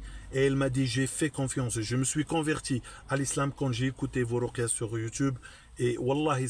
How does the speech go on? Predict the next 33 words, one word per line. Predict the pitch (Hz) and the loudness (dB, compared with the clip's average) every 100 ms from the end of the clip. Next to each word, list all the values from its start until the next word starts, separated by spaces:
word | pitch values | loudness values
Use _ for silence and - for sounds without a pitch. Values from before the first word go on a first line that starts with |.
| - | -2
je | 123 | -2
vous | 117 123 | -2 0
dis | 117 | 0
la | 113 | 0
vérité, | 110 110 - 117 - - - | -2 -6 -4 -4 -6 -12 -4
il | 123 | 0
m'a | 127 | 2
dit, | 123 120 | 2 2
j'ai | 123 | 2
voyé | 117 110 151 143 139 | 2 2 4 4 4
des | 123 120 | 2 0
gens | 107 135 127 - - | 2 0 -2 -8 -6
sortir | - 131 - 120 113 | -2 -2 -2 -4 -4
de, | 110 110 | -6 -6
de, | 107 - 117 | -10 -8 -4
de, | 104 104 101 | -2 -2 -4
yani | 104 113 | -4 -2
de, | 107 107 98 - - - 110 | 0 0 0 -6 -20 -10 -2
de, | 117 | -2
du | 110 110 | -2 -2
téléphone, | 139 131 - 135 131 - - 107 | 2 2 2 0 0 -4 -10 -2
yani | 120 110 | 0 2
de, | 110 | 0
de | 107 117 | 0 0
vous, | 107 127 127 - - - - | 2 2 0 -2 -18 -10 0
et, | 139 120 | 0 0
et | 127 | -2
qui | 131 | -2
sont | - 131 | 0 0
venus | 113 120 127 127 - - | 2 2 2 2 -2 -8
m'a-, | 113 120 113 | -2 -2 0
euh, | 110 107 | 0 2
m'attaquer | 131 139 123 - 120 | 0 0 -2 0 0